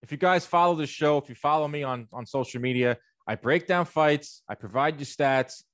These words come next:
and I highlight the ridiculousness of the sport. I try to make you laugh, try to bring humor, uh, to what is a very funny and outlandish sport. But what we saw on Saturday in that fight on Fox Sports between Gabriel Mastre and Michael Fox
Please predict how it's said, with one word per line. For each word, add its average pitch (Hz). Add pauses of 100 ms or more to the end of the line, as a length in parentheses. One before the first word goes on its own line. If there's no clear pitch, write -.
and 117
I 113
highlight 143
the 135
ridiculousness 120
of 104
the 92
sport. 123
I 107
try 123
to 120
make 120
you 117
laugh, 117
try 123
to 113
bring 110
humor, 117 (320)
uh, 110
to 131
what 120
is 117
a 120
very 127
funny 151 (100)
and 131
outlandish 123
sport. 120 (500)
But 139
what 196
we 262
saw 220
on 165
Saturday 139
in 110
that 139
fight 147
on 127
Fox 135
Sports 113
between 113 (160)
Gabriel 143
Mastre 135
and 113
Michael 123
Fox -